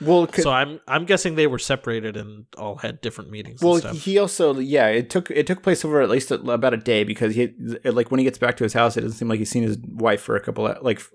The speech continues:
Speaker 1: like, for a
Speaker 2: Yeah,
Speaker 1: day.
Speaker 2: for a while.
Speaker 1: But then, it, like, it's, it's weird 'cause it, like, starts re-, repeating, it, like, explaining to what just hap-, what we just saw, basically.
Speaker 2: Yeah, yeah, yeah.
Speaker 1: Which,
Speaker 2: Yeah.
Speaker 1: like, is maybe, like, for dumb people that don't know exactly what happened, or, like, maybe people that went to the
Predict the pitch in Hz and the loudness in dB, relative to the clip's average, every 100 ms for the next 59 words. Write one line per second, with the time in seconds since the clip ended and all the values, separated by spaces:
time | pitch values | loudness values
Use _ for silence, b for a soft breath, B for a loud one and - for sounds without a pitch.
0 | - 117 - 127 117 113 104 120 110 104 | -12 -12 0 0 4 2 2 -4 -6 -6
1 | 104 139 196 196 151 165 - 170 - - | -2 0 0 0 2 2 4 0 0 -2
2 | 185 170 233 247 190 160 175 156 139 - | -2 2 2 2 0 0 0 0 0 -2
3 | b b b b _ - - 185 156 - | b b b b _ -4 -4 -2 -6 -8
4 | _ 170 147 151 - 170 170 170 165 160 | _ -4 0 0 -2 -2 0 0 -2 -4
5 | - _ 135 135 143 - - 113 - _ | -8 _ 0 2 -2 -4 -10 -12 -14 _
6 | - _ _ 147 - 170 165 147 127 117 | -20 _ _ -2 0 0 0 0 -2 2
7 | 120 143 139 - 135 139 151 151 151 - | 2 2 0 0 0 2 4 4 2 2
8 | 117 - - 107 - 98 - - 127 113 | 0 0 -4 -6 -6 -12 -12 -8 -6 -6
9 | 113 120 _ 151 160 - - _ _ _ | -10 -16 _ 0 2 0 -6 _ _ _
10 | 143 139 139 147 160 160 110 - 135 - | -6 -2 0 2 2 2 -2 -12 -14 -14
11 | - 123 117 120 147 196 190 151 117 - | -6 -4 -2 -2 -2 -6 -2 -2 -4 -4
12 | 131 143 139 113 120 127 156 120 120 131 | -2 0 -2 0 0 0 0 0 0 -2
13 | - 220 220 - 131 127 123 120 127 147 | 0 0 0 0 2 4 2 0 -2 0
14 | 151 143 - 156 139 113 139 - 110 | 0 0 -2 0 2 0 -4 -6 -8